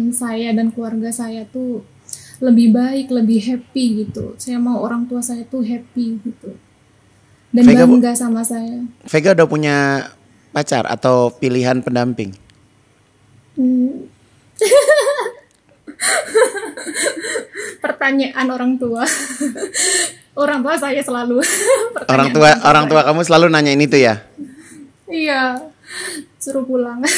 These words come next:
Speaker 1: <laughs>
Speaker 2: Suruh pulang dan suruh menikah?
Speaker 1: Mm-mm.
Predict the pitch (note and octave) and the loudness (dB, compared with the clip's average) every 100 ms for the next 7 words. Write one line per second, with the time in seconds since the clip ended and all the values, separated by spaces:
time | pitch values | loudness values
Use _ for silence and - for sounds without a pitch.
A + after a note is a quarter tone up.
0 | D#4+ F4 G4+ G4+ - _ _ - C#3+ C#3+ | 0 2 2 0 -8 _ _ -4 0 0
1 | C#3+ D3+ E3+ D#3 C3+ C#3+ C#3+ C#3+ B2+ G#2 | 2 4 4 0 0 0 0 0 -2 -4
2 | - _ _ _ _ _ _ _ _ _ | -6 _ _ _ _ _ _ _ _ _
3 | - B3 A#3+ - | -8 -2 0 -2